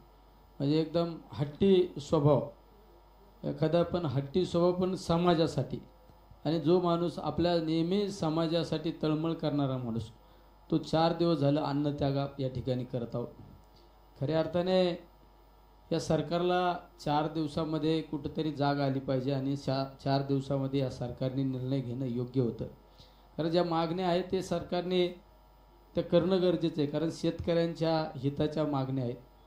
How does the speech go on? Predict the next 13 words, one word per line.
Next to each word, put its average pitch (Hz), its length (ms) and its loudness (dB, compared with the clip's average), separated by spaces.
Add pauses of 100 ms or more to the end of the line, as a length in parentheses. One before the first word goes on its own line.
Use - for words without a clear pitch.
(300)
कर्जमाफी 147 600 2
असो, 147 300 0
आमच्या 139 320 0
दिव्यांग 143 520 4
बांधवांच्या 135 560 0
काही 135 180 0
मागण्या 127 400 -2
असो, 135 320 -6 (960)
पण 143 100 2
आतापर्यंत 160 680 2
सरकारने 151 480 -2
कुठलाही 156 760 2 (1400)
सकारात्मक 165 640 0